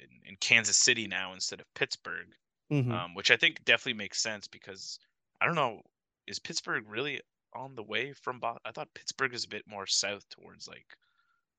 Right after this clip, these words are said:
Speaker 1: um,
Speaker 2: Pittsburgh would be out of, more out of the way, I would
Speaker 1: Yeah,
Speaker 2: think.
Speaker 1: right? Yeah, 'cause I think
Speaker 2: Um,
Speaker 1: it's
Speaker 2: for,
Speaker 1: more
Speaker 2: 'cause
Speaker 1: south
Speaker 2: they're
Speaker 1: towards
Speaker 2: trying to,
Speaker 1: Philly.
Speaker 2: because they're still going to Wyoming in the video game, so if they're, like, going through Pittsburgh, I don't think that was helping them.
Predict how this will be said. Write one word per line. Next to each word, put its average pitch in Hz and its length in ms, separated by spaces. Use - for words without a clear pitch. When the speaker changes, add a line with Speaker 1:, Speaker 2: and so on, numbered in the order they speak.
Speaker 1:
um, 65 260
Speaker 2:
Pittsburgh 185 440
would 165 140
be 156 200
out 156 200
of, 147 200
more 160 340
out 156 160
of 143 60
the 135 120
way, 120 580
I 123 120
would 127 140
Speaker 1:
Yeah, 175 160
Speaker 2:
think. 110 280
Speaker 1:
right? 139 340
Yeah, 139 260
'cause 113 160
I 127 60
think 120 160
Speaker 2:
Um, - 0
Speaker 1:
it's 117 220
Speaker 2:
for, - 100
Speaker 1:
more 117 60
Speaker 2:
'cause 190 120
Speaker 1:
south 147 140
Speaker 2:
they're 185 120
Speaker 1:
towards - 100
Speaker 2:
trying 196 260
to, 170 60
Speaker 1:
Philly. 131 340
Speaker 2:
because 185 280
they're 190 120
still 202 200
going 175 240
to 156 60
Wyoming 147 480
in 131 100
the 120 80
video 156 360
game, 117 300
so 131 360
if 147 140
they're, 170 400
like, 143 160
going 190 220
through 160 140
Pittsburgh, 147 480
I 143 40
don't 170 160
think 156 160
that 143 140
was 127 140
helping 135 420
them. 120 200